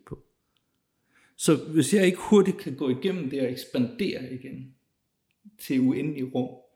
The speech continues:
og sige, "Mm, du må godt være der." Det er jo lige præcis noget af det allerførste, der er nødt til at indtræffe, det er, "Jamen, du må godt have det sådan her." Hvor vi tit og ofte har en stemme, der siger, "Sådan her må du ikke have det, du skal også være sådan," og bap, bap, bap, bap, bap.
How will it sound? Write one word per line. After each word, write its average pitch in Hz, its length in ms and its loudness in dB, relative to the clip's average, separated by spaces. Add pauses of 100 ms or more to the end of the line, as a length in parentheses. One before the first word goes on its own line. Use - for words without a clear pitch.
(680)
og 131 100 -14
sige, 131 560 -6
"Mm, 135 180 2
du 143 80 -8
må 131 160 -2
godt 117 220 -6
være 139 140 -10
der." 165 140 -14 (400)
Det 143 40 -20
er 135 40 -6
jo 131 60 -2
lige 147 240 -6
præcis 139 300 -12
noget 135 160 -8
af 131 60 -6
det 139 60 -12
allerførste, 135 600 -12
der 135 120 -12
er 135 40 -10
nødt 135 180 -10
til 156 100 -12
at - 60 -12
indtræffe, - 420 -10
det 139 80 -10
er, - 40 -8
"Jamen, 131 220 0
du 139 80 -8
må 139 140 -6
godt 139 280 -6
have 147 160 -4
det 190 100 -4
sådan - 200 -12
her." 123 220 -10 (1300)
Hvor 143 220 2
vi 135 160 2
tit 202 200 6
og 123 100 6
ofte 139 300 2
har 127 180 -2
en 120 80 4
stemme, 143 280 0
der 139 60 -4
siger, 131 180 -2
"Sådan 131 200 2
her 131 60 4
må 120 120 2
du 123 100 -4
ikke 123 120 -10
have 127 140 -2
det, 135 100 -2
du 123 60 -12
skal - 180 -12
også - 180 -8
være 120 120 -4
sådan," 127 220 -6
og 110 80 -6
bap, 123 180 -12
bap, - 140 -14
bap, - 160 -20
bap, 120 160 -20
bap. 110 100 -20